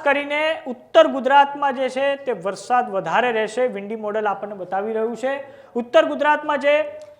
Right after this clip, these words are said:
વાવ થરાદ જિલ્લો છે અને આ પછી બનાસકાંઠામાં પાલનપુરની આસપાસના વિસ્તારોમાં વરસાદ વધારે રહેશે. આ પછી કચ્છમાં પણ વરસાદ વ્રે-, વધારે રહેવાનો છે. વાત કરીએ સૌરાષ્ટ્રની, તો સૌરાષ્ટ્રમાં જે ગીર સોમનાથ છે, જુનાગઢ છે, પોરબંદર છે,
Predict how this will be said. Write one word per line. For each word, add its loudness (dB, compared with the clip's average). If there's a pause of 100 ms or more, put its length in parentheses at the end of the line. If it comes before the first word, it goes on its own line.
(120)
વાવ 8
થરાદ 2
જિલ્લો 2
છે 2
અને -2
આ 2
પછી -6
બનાસકાંઠામાં 0
પાલનપુરની 0
આસપાસના -2
વિસ્તારોમાં -2
વરસાદ -2
વધારે 2
રહેશે. -2
આ -2
પછી -6
કચ્છમાં 2
પણ 4 (420)
વરસાદ 6 (240)
વ્રે-, 0 (100)
વધારે 4
રહેવાનો 6
છે. 0
વાત 2
કરીએ 0
સૌરાષ્ટ્રની, 0
તો -4
સૌરાષ્ટ્રમાં 2 (320)
જે 2
ગીર 2
સોમનાથ 0
છે, 4
જુનાગઢ 2
છે, 2
પોરબંદર -2
છે, 0